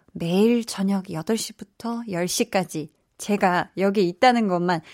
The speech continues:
그냥 그것만 기억해 주시고 찾아와 주시면 좋겠습니다.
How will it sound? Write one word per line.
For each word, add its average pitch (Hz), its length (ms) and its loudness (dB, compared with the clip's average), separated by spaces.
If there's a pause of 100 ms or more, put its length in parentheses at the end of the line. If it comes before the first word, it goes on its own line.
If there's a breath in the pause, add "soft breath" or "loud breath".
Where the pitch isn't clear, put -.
(140)
그냥 190 220 0
그것만 226 480 4
기억해 214 380 0
주시고 254 600 -2 (340 soft breath)
찾아와 190 540 -4
주시면 160 560 -4 (240)
좋겠습니다. 156 840 -8